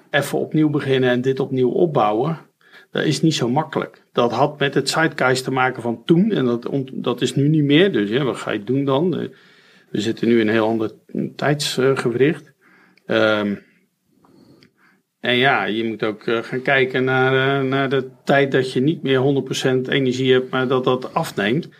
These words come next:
en dat je iets aan, aan pensioen wil doen. Ja, dus dat moet je wel gaan organiseren, wat ik wel, ik heb dat net tijdig gedaan, denk ik, hoop ik, weet je, hè. Ik kan niet in de toekomst kijken.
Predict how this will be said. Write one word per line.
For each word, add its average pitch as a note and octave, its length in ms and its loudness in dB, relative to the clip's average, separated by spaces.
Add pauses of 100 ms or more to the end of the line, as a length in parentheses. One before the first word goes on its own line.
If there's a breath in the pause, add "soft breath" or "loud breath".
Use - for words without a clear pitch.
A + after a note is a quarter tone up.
(220 soft breath)
en F#3+ 120 0
dat - 220 -4
je - 140 -2
iets A#2 220 -4
aan, C3+ 180 2
aan C#3 240 2
pensioen D3+ 340 2
wil G#2+ 160 0
doen. - 260 -10 (680 soft breath)
Ja, F#2+ 180 0
dus B2 180 -4
dat C#3 180 -2
moet D#3+ 140 0
je D3+ 100 2
wel F3+ 240 4
gaan F3 260 -2
organiseren, D#3+ 680 0
wat D#3 140 0
ik D3+ 80 -2
wel, E3+ 360 0 (160)
ik - 120 -8
heb D3 120 -2
dat D3 160 0
net E3+ 220 2
tijdig D#3+ 320 2
gedaan, D3+ 380 0
denk D3 280 2
ik, F3+ 160 2
hoop D3+ 320 0
ik, F#3+ 220 2
weet D3 200 -2
je, D#3 80 -4
hè. D#3 200 -6
Ik D3+ 80 -10 (100)
kan C3 120 -6
niet A#2 100 -2
in A#2+ 60 -2
de A#2 60 -8
toekomst D3+ 320 -6
kijken. C3 380 -8